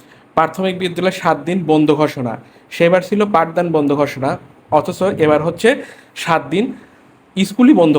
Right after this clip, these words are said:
ঘোষণা। অর্থাৎ এমতো অবস্থায় আমাদেরকে, শিক্ষকদেরকেও স্কুলে যেতে হবে না। তিনি লিখেছেন, চলমান তাপদাহে শিশু শিক্ষার্থীদের স্বাস্থ্য ও সুরক্ষা বিবেচনায়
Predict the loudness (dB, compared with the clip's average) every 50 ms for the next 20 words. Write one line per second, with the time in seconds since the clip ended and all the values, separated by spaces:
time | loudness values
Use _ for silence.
0 | 2 2 0 -2 -4 -4 0 0 0 2 2 -2 -2 -2 -6 -12 -10 -6 -2 0
1 | 0 2 2 2 2 2 0 -2 -2 -2 0 0 0 0 -2 -2 -2 -2 -2 -4
2 | -4 -8 -14 -6 -6 -6 -4 -2 -4 -2 -2 -4 -4 -2 -2 -2 -2 -2 -4 -4
3 | -4 -2 -2 -2 -2 -2 -6 -12 -6 -2 0 0 2 4 2 2 2 0 -2 -6
4 | -8 -10 -14 -20 -8 -4 -2 0 0 0 -2 -4 -2 -2 -2 -2 -2 -6 -10 -18
5 | _ _ 2 4 4 4 2 2 0 0 0 0 0 0 0 -2 0 0 2 0
6 | 0 -2 -6 -14 -20 -20 -20 -20 -20 -18 -10 -6 -6 -2 -2 -2 0 0 -2 -2
7 | -2 -2 -2 -2 -4 -2 -2 -2 -2 0 -2 -4 -4 -4 -4 -2 -2 0 2 0
8 | -2 -2 -2 -2 -2 -2 -2 -2 -4 -4 -2 0 0 -2 0 0 0 0 2 0